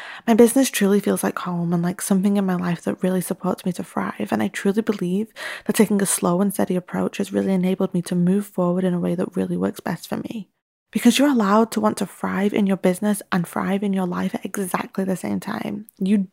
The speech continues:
don't have to sacrifice yourself for success. If we're brave enough to carve out a path for ourselves where we're not competing with anyone or chasing success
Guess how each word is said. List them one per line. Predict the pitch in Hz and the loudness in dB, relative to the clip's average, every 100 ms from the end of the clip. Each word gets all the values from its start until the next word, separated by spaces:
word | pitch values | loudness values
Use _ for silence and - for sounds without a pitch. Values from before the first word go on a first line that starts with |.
| _ | _
don't | - 208 - | 4 4 2
have | - 170 | -4 -6
to | - | -8
sacrifice | - - 165 185 165 | -16 -10 -6 -6 -6
yourself | 165 - 175 | -6 -6 -6
for | - | -8
success. | - - - - 185 - _ _ _ _ _ | -10 -8 -6 -6 -8 -14 _ _ _ _ _
If | 240 220 | 6 8
we're | 320 | 6
brave | 240 202 202 | 6 4 6
enough | 196 185 | 6 4
to | - | -2
carve | - 190 196 | -2 -2 0
out | 202 | 0
a | |
path | - 185 170 | 0 -4 -2
for | 202 | -2
ourselves | 180 196 175 175 175 | -2 0 0 0 0
where | |
we're | 175 | 2
not | 180 - | 2 4
competing | 208 190 - 214 202 | 2 2 2 2 2
with | 208 | 2
anyone | 196 196 190 185 | 4 4 4 2
or | 175 | 0
chasing | - 208 196 214 | 0 0 0 -2
success | - - 196 185 | -4 -4 -2 0